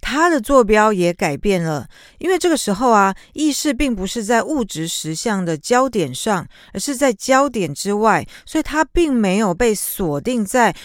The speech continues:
物质实相的坐标上。那光是这个坐标系统改变了，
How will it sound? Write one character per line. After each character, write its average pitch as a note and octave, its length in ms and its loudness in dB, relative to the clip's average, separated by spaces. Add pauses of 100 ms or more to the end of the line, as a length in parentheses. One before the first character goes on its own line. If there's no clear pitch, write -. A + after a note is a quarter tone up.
(120)
物 D#4+ 180 2
质 F#3+ 280 -2
实 E3+ 280 -2
相 G#3+ 240 0
的 F3+ 120 -4
坐 G#3 200 -2
标 F#3 240 0
上。 G3 320 -4 (440)
那 F#4 100 2
光 F4+ 320 0
是 E4 160 -4
这 C4+ 100 -2
个 B3+ 120 4
坐 C4 240 0
标 A#3+ 180 4
系 C4 180 -4
统 G3 300 -2
改 D3+ 260 -2
变 C4+ 300 0
了， F#3 260 0